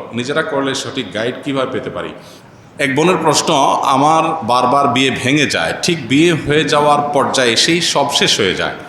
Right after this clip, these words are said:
অনেক হুজুর বলেছেন কেউ কুফরি করেছে, আহ, অনেক কিছু করেছে, কোনো কাজ হয়নি, যদি আপনি উপায় বলতেন।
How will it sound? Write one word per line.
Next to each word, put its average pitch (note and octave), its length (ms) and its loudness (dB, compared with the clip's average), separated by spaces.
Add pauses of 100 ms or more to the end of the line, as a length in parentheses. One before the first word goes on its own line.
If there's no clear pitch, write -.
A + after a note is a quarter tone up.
(440)
অনেক F#3 240 0
হুজুর F3+ 220 0
বলেছেন D3 440 2
কেউ C#3+ 200 2
কুফরি D3 360 0
করেছে, F2 440 -2 (1040)
আহ, G#2 300 4
অনেক E3 200 2
কিছু D#3 280 -2
করেছে, G2+ 440 0 (540)
কোনো C#3+ 160 0
কাজ B2+ 320 0
হয়নি, A#2 280 0
যদি G2 200 0
আপনি G#2+ 280 -2
উপায় B2 260 -2
বলতেন। F2 360 -2